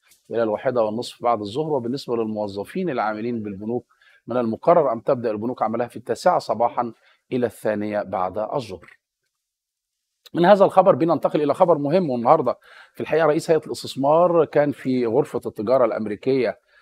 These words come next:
آه، برئاسة طارق توفيق، وأعلن رئيس هيئة الاستثمار عن مجموعة من الأخبار المهمة، لعل من أهمها إنه مصر بتستهدف تحقيق عشرة مليارات دولار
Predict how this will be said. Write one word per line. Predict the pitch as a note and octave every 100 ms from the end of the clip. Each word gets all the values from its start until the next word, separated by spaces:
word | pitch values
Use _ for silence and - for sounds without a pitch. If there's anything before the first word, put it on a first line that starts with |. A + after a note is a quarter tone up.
| - _ -
آه، | G2+ G2+ G2
برئاسة | F#2+ G#2+ C3+ - B2+
طارق | D#3 D3+ -
توفيق، | A#2 - D3 E3+ F#3 -
وأعلن | C3+ B2+ B2 A#2 A2 D#3 E3+ A#2+ G#2
رئيس | A2+ C#3
هيئة | D#3
الاستثمار | - B2+ A#2+ C#3+ D3
عن | B2+ A#2
مجموعة | A2+ A2+ D3 B2
من | C3
الأخبار | A#2 G#2+ - C#3 D#3
المهمة، | D3 D3 F#3 F#3+ E3+ - - -
لعل | - D3 D3+
من | C#3
أهمها | B2+ C3 C3 E3 E3+ E3 D3
إنه | D#3 D3+ C#3
مصر | C#3 E3+ E3+
بتستهدف | - C3+ - D3+ C#3
تحقيق | - - D#3 -
عشرة | D3 - C#3 B2+
مليارات | B2 B2 D3
دولار | B2 A#2+ C#3